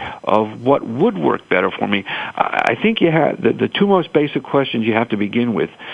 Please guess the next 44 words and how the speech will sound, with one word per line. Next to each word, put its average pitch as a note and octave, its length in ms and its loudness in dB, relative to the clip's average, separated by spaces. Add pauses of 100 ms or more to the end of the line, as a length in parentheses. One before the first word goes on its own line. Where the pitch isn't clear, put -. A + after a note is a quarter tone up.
(120)
uh, F#2 300 2
have A#2+ 220 0
this A#2+ 180 2
idea, G#2+ 340 4
uh, F#2 220 2
around A2 240 2
this G#2 140 0
idea G2+ 200 2
of F2+ 120 -4
what G#2 240 0
matters. F2+ 420 2 (560)
Um, F#2 320 2 (320)
and A#2 100 2
on A#2+ 120 4
the B2 80 2
one E3 320 2
hand, A2 480 0 (280)
you G#2+ 140 -2
have A#2 140 0
to A2 60 -8
say, A2 200 2 (640)
"What - 360 -2
values A#2 800 -2 (240)
do, A2 200 -4
do, - 200 -2
do G#2+ 220 0
I B2 80 4
really B2+ 320 2
hold G#2+ 340 -2
sacred G#2 320 0
that G#2 80 0
I G#2 100 2
would G#2+ 360 -4
want C#3+ 240 2
to D#3 100 2
adopt A#2 380 2
as F#2 80 -4 (120)
organizing B2 680 0
principles G2+ 560 -2 (100)
for G2 60 -2
my F#2 160 0
life?" F#2 340 -2 (1000)
And D3 160 0
the D3+ 80 0